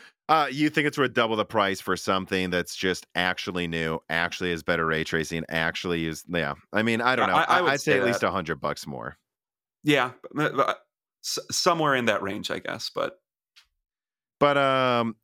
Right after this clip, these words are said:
Speaker 1: again, so I, I, it's hard to say exactly what each company should do because this is one of those things I just have to remind everybody. We're not in quarter four yet.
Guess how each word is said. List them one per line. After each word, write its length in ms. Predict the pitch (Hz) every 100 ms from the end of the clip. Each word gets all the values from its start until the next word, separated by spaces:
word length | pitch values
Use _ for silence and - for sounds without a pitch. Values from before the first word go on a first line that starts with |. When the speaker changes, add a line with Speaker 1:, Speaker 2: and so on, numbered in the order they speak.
| _ -
Speaker 1:
again, 380 | 139 120 90 87
so 440 | - 107 101 95 - _ _
I, 100 | 123 -
I, 160 | 143 165 135 - - -
it's 200 | 156 -
hard 340 | 151 185 233
to 100 | 190
say 300 | 160 165 147
exactly 880 | 151 120 113 95 107 110 117 - 117
what 220 | 104 104 -
each 220 | 107 -
company 360 | - 101 104 95
should 260 | - 87
do 260 | 78 101 123
because 640 | 90 85 85 82 76 - _ -
this 160 | 92
is 120 | 107
one 100 | 98
of 60 | 92
those 120 | 90
things 160 | 98 92
I 60 |
just 160 | 85 82
have 120 | 87
to 100 | -
remind 300 | 82 80 104
everybody. 500 | 87 78 78 76 76 - _ _ _ 82
We're 120 | 90
not 220 | 95 101
in 80 | 95
quarter 320 | 95 92 90
four 240 | - 90
yet. 260 | 82 69